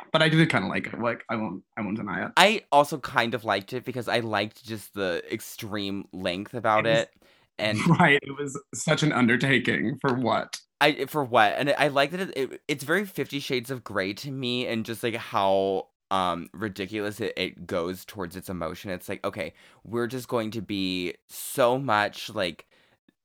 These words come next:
Speaker 2: bizarre, pointless depression that has, like, no real reason, and, like, the endless suicide attempts. I was, like, kind of, like,
Speaker 1: Oh.
Speaker 2: tickled because I was like, "I can't wait for this character to finally, like, kill himself so we don't have to <laughs> read anymore."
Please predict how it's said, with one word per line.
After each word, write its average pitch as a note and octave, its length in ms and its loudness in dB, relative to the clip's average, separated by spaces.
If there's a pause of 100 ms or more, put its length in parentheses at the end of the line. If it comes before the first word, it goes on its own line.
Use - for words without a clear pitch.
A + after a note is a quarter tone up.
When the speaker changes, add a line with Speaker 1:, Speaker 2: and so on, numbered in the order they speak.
(680)
Speaker 2:
bizarre, G2 640 2
pointless G2+ 520 -6
depression G2+ 500 -2
that F#2+ 140 0
has, G2+ 160 -4
like, F#2 120 -8
no F2+ 600 0 (180)
real G2 340 -4
reason, G2 520 -6
and, F#2+ 120 -2
like, F2+ 160 -6
the E2 280 -4 (320)
endless G#2+ 360 -2
suicide G#2 640 -2
attempts. G#2+ 380 -6
I A2 60 -2
was, F#2+ 220 -4
like, G2 120 -4
kind G2+ 260 -4
of, G#2 100 -4
like, A2 60 0
Speaker 1:
Oh. A#2+ 140 0
Speaker 2:
tickled G#2+ 420 -2
because G#2 340 -6
I F2 80 -4
was F2 200 -8
like, F2+ 220 -6 (420)
"I B2 60 2
can't A#2+ 300 -4
wait G#2 180 -4
for G#2+ 80 -12
this G#2 140 -8
character G2+ 360 -4
to G2+ 80 -6
finally, F#2+ 500 -4
like, E2 200 -10
kill G2 180 -6
himself G#2+ 420 -2
so G#2 100 -8
we G2 100 -2
don't F#2 260 -4
have A2+ 160 -4
to A#2 120 -6
<laughs> - 0 -
read - 400 -4
anymore." - 600 -4